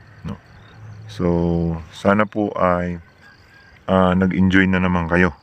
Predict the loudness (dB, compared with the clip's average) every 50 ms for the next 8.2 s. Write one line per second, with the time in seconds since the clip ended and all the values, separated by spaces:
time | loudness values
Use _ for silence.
0 | -10 -8 -8 -8 -6 -6 -6 -6 -6 -6 -10 -6 -4 -6 -4 -4 -4 -4 -4 -4
1 | -4 -2 -2 -2 0 0 0 2 2 0 -2 -4 -8 -6 -2 0 2 2 2 2
2 | 0 -2 -4 -6 -8 -10 -8 -10 -10 -6 -4 -4 -4 -6 _ -16 -20 -20 -20 -20
3 | -20 -20 -20 -14 -6 -2 0 2 2 2 2 2 0 0 0 -2 0 0 0 0
4 | 0 0 0 0 -2 0 -4 -6 -6 -6 -8 -8 -8 -6 -6 -4 -4 -6 -4 -2
5 | -2 -2 -2 -2 -4 -6 -6 -6 -6 -6 -6 -4 -4 -6 -8 -8 -8 -6 -4 2
6 | 6 6 8 8 6 4 4 4 2 2 2 2 2 2 0 -2 -2 -4 -6 -10
7 | -10 -8 -6 -4 -4 -4 -4 -6 -8 -4 -2 -2 -2 -2 -2 -4 -6 0 2 2
8 | 4 4 2 0